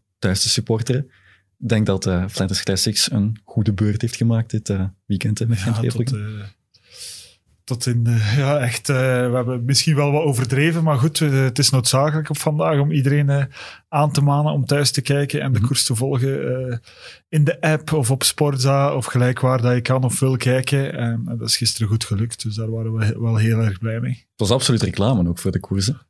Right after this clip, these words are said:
Speaker 2: het
Speaker 1: Dacht
Speaker 2: waren,
Speaker 1: je,
Speaker 2: het waren gewoon twee,
Speaker 1: kopgroep,
Speaker 2: ja,
Speaker 1: hè?
Speaker 2: het waren t-, gewoon twee topkoersen, dus, eh, dus vooral daar waren we natuurlijk heel erg blij mee, want, eh, daar,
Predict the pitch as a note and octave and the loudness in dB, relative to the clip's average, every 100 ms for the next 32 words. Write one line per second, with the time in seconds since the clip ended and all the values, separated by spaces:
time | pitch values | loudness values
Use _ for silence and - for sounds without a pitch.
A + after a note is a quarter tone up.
0 | _ - C3 A#2 A2 A2+ G#2+ A#2+ A#2+ G#2 | _ -8 0 0 2 0 -2 0 0 2
1 | A2 G#2+ - D#3+ A2 B2 A#2+ - _ - | 2 0 0 0 2 0 -2 -10 _ -8
2 | A2 G#2 - A2 A2 F#2+ A2+ G#2 A#2 - | -6 -6 -8 -2 -2 -2 -4 -2 -4 -2
3 | C3 - B2+ A2+ G2 A2 G#2+ G#2+ - - | 0 2 0 0 0 0 0 -2 -6 -16
4 | - - - - _ - - A#2 A#2 A2+ | -16 -16 -20 -20 _ -4 0 4 2 2
5 | A#2+ C3 C3 C3 A#2+ A#2 G#2+ A#2+ A#2 A#2+ | 2 4 4 2 2 0 0 0 0 0
6 | A#2 A2 G#2+ B2 B2 B2 B2 A#2 A#2 B2 | -2 -4 -6 -8 -8 -10 -10 -8 -8 -10
7 | A2 A2+ A#2+ G#2 | -10 -4 -4 -4